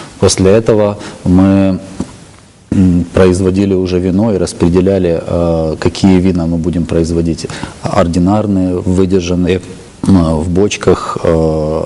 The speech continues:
шампанские виноматериалы для игристых вин и, и так далее.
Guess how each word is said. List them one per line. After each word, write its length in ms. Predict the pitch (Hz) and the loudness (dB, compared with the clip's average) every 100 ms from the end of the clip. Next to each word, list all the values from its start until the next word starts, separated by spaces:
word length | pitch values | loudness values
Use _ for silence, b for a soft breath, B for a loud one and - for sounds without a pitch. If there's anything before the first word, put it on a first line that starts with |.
| - - | -6 -2
шампанские 680 | 92 80 95 98 - 92 | -2 0 0 0 2 2
виноматериалы 640 | 90 90 90 - 98 87 85 | 2 0 -4 -2 0 0 0
для 180 | 85 87 | 0 0
игристых 500 | 90 87 - 82 90 | 0 -4 -2 -2 0
вин 240 | 87 82 B B B B | 0 0 B B B B
и, 420 | 90 85 85 82 104 | 2 2 2 0 -2
и 60 | |
так 200 | 95 92 | 0 0
далее. 300 | 85 73 71 | 0 -2 -4